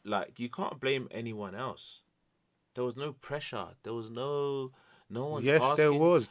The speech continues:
Speaker 1: No
Speaker 2: The
Speaker 1: one's
Speaker 2: pressure
Speaker 1: asking.
Speaker 2: that, the pressure, listen, the pressure that people deal with all the time, the social media pressure.
Speaker 1: No one's asking
Speaker 2: That's
Speaker 1: me.
Speaker 2: real. It's clear. That's, yeah, it's grown men wanting to stunt and show off on,
Speaker 1: No
Speaker 2: on
Speaker 1: one's
Speaker 2: Instagram.
Speaker 1: asking you to do all
Speaker 2: Like, I,
Speaker 1: that.
Speaker 2: I love, I listen, I love seeing niggas shine, innit?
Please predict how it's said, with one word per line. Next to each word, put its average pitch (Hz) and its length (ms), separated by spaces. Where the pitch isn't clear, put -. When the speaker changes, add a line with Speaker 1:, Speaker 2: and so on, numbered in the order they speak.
Speaker 1:
No 156 160
Speaker 2:
The 233 60
Speaker 1:
one's 214 100
Speaker 2:
pressure 180 220
Speaker 1:
asking. 190 300
Speaker 2:
that, - 80
the 139 60
pressure, 196 320
listen, 170 220
the 131 60
pressure 190 180
that 160 100
people 160 160
deal 143 120
with 123 80
all 120 40
the 113 60
time, 110 220
the 123 60
social 147 340
media 131 180
pressure. 117 240
Speaker 1:
No 151 60
one's 156 140
asking - 360
Speaker 2:
That's 147 140
Speaker 1:
me. 131 100
Speaker 2:
real. 156 240
It's 117 120
clear. 160 360
That's, 147 220
yeah, 113 160
it's 107 140
grown 135 540
men 127 300
wanting 120 200
to 113 100
stunt 117 300
and 107 100
show 120 200
off - 160
on, 101 260
Speaker 1:
No 135 120
Speaker 2:
on 175 80
Speaker 1:
one's 117 220
Speaker 2:
Instagram. 110 260
Speaker 1:
asking 131 220
you 123 160
to 113 140
do 143 280
all 151 60
Speaker 2:
Like, 135 140
I, 170 40
Speaker 1:
that. 170 180
Speaker 2:
I 147 40
love, 160 280
I 143 80
listen, 151 300
I 117 80
love 120 240
seeing 104 260
niggas 101 200
shine, 101 300
innit? 101 140